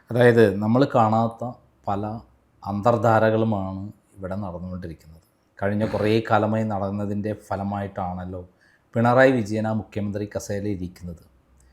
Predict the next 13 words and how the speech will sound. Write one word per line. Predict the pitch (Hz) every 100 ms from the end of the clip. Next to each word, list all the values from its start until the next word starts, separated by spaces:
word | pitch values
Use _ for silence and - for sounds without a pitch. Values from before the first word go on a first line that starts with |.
| _ _ _
എന്നോ | 123 123 135 151 151
തൂക്കിയെടുത്ത് | 131 123 - 139 123 131
ജയിലിലടയ്ക്കേണ്ട | 117 110 110 120 113 - 107 101 101 110 -
ഒരു | 107 113 117 113 _ _
കൊടും | - 107 107 131 -
ക്രിമിനലാണ് | 117 107 113 107 98 98 95
പിണറായി | 90 85 82 85
വിജയൻ. | 82 - - _ _ _ _ _ 113
ഏറ്റവും | 113 - - 151 151
ചെറിയൊരു | 131 113 127 120 -
തെളിവ് | 101 101 104
ഞാൻ | 95
പറയാം. | 80 78 92 101